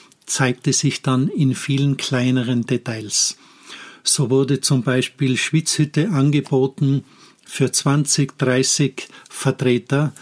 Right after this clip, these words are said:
und während die Steine dort erhitzt wurden, explodierten sie. Man hatte das Gefühl, als würden des Abends dann Bomben einschlagen. Oder es kam zu einer Augenseuche.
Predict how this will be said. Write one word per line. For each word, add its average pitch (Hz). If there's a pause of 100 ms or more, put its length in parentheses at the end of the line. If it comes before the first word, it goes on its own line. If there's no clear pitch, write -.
(420)
und 127
während 131
die 135
Steine 135
dort 135
erhitzt -
wurden, 131 (580)
explodierten 143
sie. 104 (760)
Man 135
hatte 156
das 139
Gefühl, 151
als 139
würden 139
des 139
Abends 139
dann 127 (240)
Bomben 151
einschlagen. 123 (840)
Oder 156
es 139
kam 143
zu -
einer 127
Augenseuche. 139